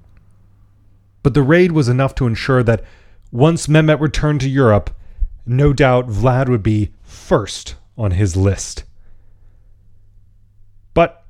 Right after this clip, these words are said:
for the moment, he was still too busy and sent his Grand Vizier, remember, a Grand Vizier is kind of like a prime minister,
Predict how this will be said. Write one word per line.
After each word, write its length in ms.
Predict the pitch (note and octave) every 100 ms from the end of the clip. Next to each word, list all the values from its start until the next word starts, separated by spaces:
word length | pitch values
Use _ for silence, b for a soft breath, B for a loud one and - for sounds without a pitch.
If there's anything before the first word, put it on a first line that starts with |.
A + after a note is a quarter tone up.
| -
for 120 | G3+
the 80 | F3+
moment, 420 | D#3 C#3 C#3 - - - _ _ _
he 140 | B2+ D3+
was 100 | C#3
still 160 | E3+
too 180 | D#3 E3+
busy 540 | A#2+ C#3 B2 A2+ G2 - b -
and 140 | C#3
sent 160 | E3 D#3
his 160 | D3+
Grand 380 | A2+ C#3 C3+ A#2+
Vizier, 580 | G#2+ G#2+ A2+ G2 B2 B2 -
remember, 380 | A2 A2+ G#2
a 80 | G2+
Grand 260 | G#2+ G#2 G2+
Vizier 300 | G#2 A2 A2
is 120 | G2+
kind 200 | - A2
of 80 | G2+
like 160 | G2+
a 80 | G#2
prime 340 | - - G2+ A2
minister, 540 | C3+ A#2+ - G#2+